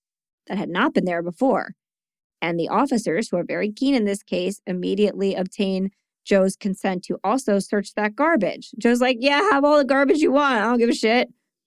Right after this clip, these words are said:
At nine fifteen A M, the officers return to headquarters with three big bags of garbage,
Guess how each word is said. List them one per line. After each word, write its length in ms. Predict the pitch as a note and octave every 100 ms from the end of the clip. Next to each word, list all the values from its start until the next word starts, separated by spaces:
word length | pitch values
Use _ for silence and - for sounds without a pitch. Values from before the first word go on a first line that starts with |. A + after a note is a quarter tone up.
| _ _ _
At 80 | G3+
nine 280 | A3 A#3+ C#4
fifteen 440 | C4 A#3+ - A3 G3+
A 160 | G3+
M, 240 | C4 C#4+ B3+
the 100 | A#3+
officers 520 | G#3+ A#3+ A#3 A3+ G#3+
return 340 | G#3+ - A3 G#3
to 80 |
headquarters 760 | G3+ A#3+ B3 A#3+ B3 A#3 A3+ A#3
with 180 | G#3+ G#3+
three 180 | G#3 A3+
big 240 | G#3 G#3
bags 280 | G3+ F#3 A3+
of 60 | F#3
garbage, 500 | F3 D#3+ E3 D#3+